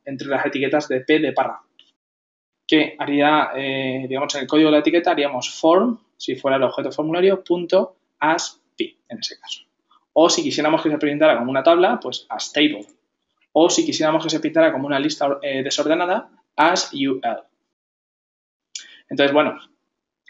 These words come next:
aquí os preguntaréis, bueno, sí, pero es que hay, si pintas hoy en día un formulario así con párrafo y demás, que es muy feo, no sé qué. Bueno, pues vais a poder siempre personalizar la presentación de los campos como nosotros queramos. De hecho, para los que ya estáis imaginando o pensando en Bootstrap,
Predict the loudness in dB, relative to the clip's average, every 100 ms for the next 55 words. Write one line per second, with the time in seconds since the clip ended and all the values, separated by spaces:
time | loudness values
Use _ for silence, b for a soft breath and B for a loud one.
0 | -2 2 2 0 -2 -2 -4 -2 -4 0
1 | 0 0 -2 -2 2 2 2 0 -2 -6
2 | -6 -4 -2 -2 -2 -4 -2 -4 -4 -2
3 | 0 0 -2 -6 -6 -8 -4 0 2 0
4 | -2 -4 -4 -6 -6 -6 0 2 2 0
5 | -2 -2 -4 -10 -18 -16 -14 -14 B B
6 | B _ 2 4 6 6 4 2 2 4
7 | 4 2 0 -4 2 4 4 2 b b
8 | -2 0 0 -2 -6 -4 2 2 2 -2
9 | -4 -4 -6 -6 -6 -10 -12 -10 -10 -10
10 | -14 -14 _ _ _ _ _ _ _ _
11 | _ -2 4 4 4 4 4 2 2 2
12 | 2 0 -2 0 -2 -4 -6 -6 -4 -2
13 | -2 -2 -4 -4 -4 -4 2 2 2 -4
14 | -8